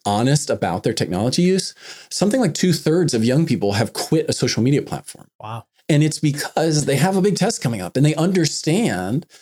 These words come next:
Speaker 1: that this is keeping them from studying for their biology test or whatever it is.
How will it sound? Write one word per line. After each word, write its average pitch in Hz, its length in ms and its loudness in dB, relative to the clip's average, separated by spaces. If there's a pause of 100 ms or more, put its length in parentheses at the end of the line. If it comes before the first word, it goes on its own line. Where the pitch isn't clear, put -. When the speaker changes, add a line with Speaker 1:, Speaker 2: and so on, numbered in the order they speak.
(160)
Speaker 1:
that 123 400 0
this 147 200 2
is 147 140 0
keeping 165 360 2
them 104 180 0
from 107 200 -2
studying 101 380 0
for 87 380 -2
their 98 120 -2
biology 113 400 -2
test 64 300 -10
or - 20 -10
whatever 139 220 0
it 76 80 0
is. 62 200 -8